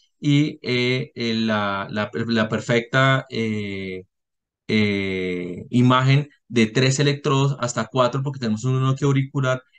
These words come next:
en donde no hay ningún problema de interferencia y donde no hay ningún problema de, eh, de, de, de posicionamiento entre los electrodos.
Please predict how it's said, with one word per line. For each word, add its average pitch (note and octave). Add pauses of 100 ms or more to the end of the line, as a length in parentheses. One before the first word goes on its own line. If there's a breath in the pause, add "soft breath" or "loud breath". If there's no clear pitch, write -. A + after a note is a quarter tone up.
en B2
donde A#2
no A2+
hay A#2+
ningún C3+
problema C#3+
de C#3+
interferencia C#3+
y C3+
donde A#2
no A2
hay A2
ningún A#2+
problema C3 (340 soft breath)
de, A2
eh, -
de, F#2+
de, G2+ (100)
de G#2+
posicionamiento A2+
entre A#2
los G#2
electrodos. F2+